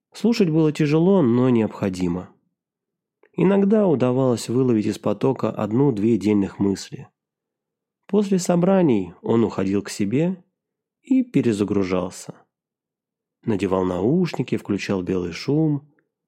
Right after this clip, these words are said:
закрывал глаза и думал о привычных вещах. Постепенно мозг успокаивался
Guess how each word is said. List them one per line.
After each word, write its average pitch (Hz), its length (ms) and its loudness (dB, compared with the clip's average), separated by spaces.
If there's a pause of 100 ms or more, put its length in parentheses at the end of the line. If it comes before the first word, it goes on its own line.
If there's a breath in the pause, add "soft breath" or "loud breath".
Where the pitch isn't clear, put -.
(140)
закрывал 175 440 0
глаза 127 760 0
и 110 100 -2
думал 131 400 2
о 101 80 0
привычных 101 540 -2
вещах. 98 580 -8 (1040)
Постепенно 175 800 0
мозг 131 500 0
успокаивался 98 880 -6